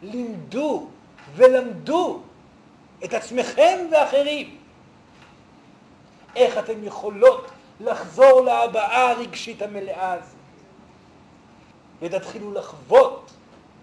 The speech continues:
את האנרגיה שסורן מדבר עליה. לאפשר לרגשות להיות. הכלים הללו יעזרו גם לנשים וגם לגברים.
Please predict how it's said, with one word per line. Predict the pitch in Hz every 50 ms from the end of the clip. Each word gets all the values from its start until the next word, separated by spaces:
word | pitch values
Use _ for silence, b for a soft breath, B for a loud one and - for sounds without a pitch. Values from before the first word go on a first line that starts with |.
| _ _ _ _ _ _ - 196
את | - -
האנרגיה | 180 - - - - - _ - 151 156 160 170 226 262 233 208 190 202 175
שסורן | - 185 - - 190 180 170 175 175 170
מדבר | 170 160 170 - -
עליה. | 147 143 - - - _ - - - _ _ _ _ _ _ _ _ - _ - - _ _ _ _ _ _ _ _ - _ _ _ _ _ _ _ _ -
לאפשר | 143 170 170 165 - - - - - - 269 294 302 311
לרגשות | 294 277 262 254 247 226 220 - - 220 214 220 - 190
להיות. | 190 202 196 202 202 196 190 170 - - - - - - _ _ - - _ _ _ _ _ _ _ _ _ _ _ _ _ _ _ _ _ _ _ _ _ _ _ _ -
הכלים | 165 165 - 202 196 196 208 285 302 277 262
הללו | 247 247 233 233 233 233 233 208 - B B B B 170
יעזרו | 190 208 208 208 180 156 - 196 240 254 240 - - - - - - - - -
גם | - 233 302 349 349
לנשים | 349 339 349 339 339 - 302 370 415 440 427 339 247 - - - _ _ _ _ _ _ _ - -
וגם | 330 339 - 294 277 269 262 262
לגברים. | 262 254 254 254 254 254 247 254 247